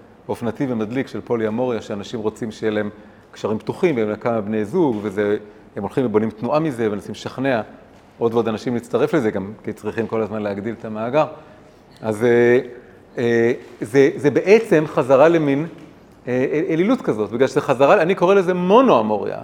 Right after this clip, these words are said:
זה, זה אהבה אחת לבן אדם אחד, שזה אני בעצמי. אני הציר המארגן, אני המרכז, אני פה יום, יום איתה, מחר איתה, מחר עם האחרת.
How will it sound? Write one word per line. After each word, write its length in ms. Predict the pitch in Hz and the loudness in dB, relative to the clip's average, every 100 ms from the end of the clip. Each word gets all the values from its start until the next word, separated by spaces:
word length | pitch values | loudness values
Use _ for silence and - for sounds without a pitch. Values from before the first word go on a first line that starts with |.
| 123 | -6
זה, 140 | 123 - | -4 -2
זה 160 | 120 | 2
אהבה 460 | 127 127 117 185 220 | 4 4 6 4 4
אחת 300 | - 240 - | 2 2 4
לבן 140 | 151 | 2
אדם 220 | 151 190 | 4 4
אחד, 240 | 196 196 165 123 - - - - | 4 2 2 -2 -18 -20 -20 -14
שזה 320 | - 123 147 147 - - | -4 2 2 0 -8 -4
אני 140 | 143 | 0
בעצמי. 340 | 160 151 156 143 - - - - - - - - | 4 4 2 -4 -6 -20 -20 -20 -20 -20 -20 -10
אני 200 | 139 190 | 2 6
הציר 220 | 214 196 175 | 6 6 4
המארגן, 320 | 151 127 135 | 4 6 4
אני 200 | 135 175 | 6 4
המרכז, 420 | 147 127 120 104 | 6 4 2 0
אני 160 | 127 123 | 0 0
פה 160 | 113 | 0
יום, 180 | 107 117 | 0 0
יום 220 | 120 131 | 0 0
איתה, 260 | 143 196 165 | 0 2 2
מחר 280 | 120 135 123 | 0 -4 -4
איתה, 240 | 139 175 | -4 -4
מחר 260 | 135 - 143 | -2 0 2
עם 140 | 147 | 0
האחרת. 340 | 147 208 185 | -2 0 0